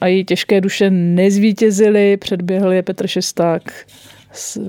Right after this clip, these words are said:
Vyhořením, eh, tak s-, tak jsme si je tady odložili na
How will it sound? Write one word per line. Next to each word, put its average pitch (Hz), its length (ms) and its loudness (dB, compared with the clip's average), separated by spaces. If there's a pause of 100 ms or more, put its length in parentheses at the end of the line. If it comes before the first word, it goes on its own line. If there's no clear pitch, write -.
(160)
Vyhořením, 202 840 0
eh, - 540 -6
tak 160 260 -6
s-, - 300 -6
tak - 200 -6
jsme 180 380 -2
si - 200 -4
je 170 180 0
tady 165 300 0
odložili 170 540 0
na 156 200 -2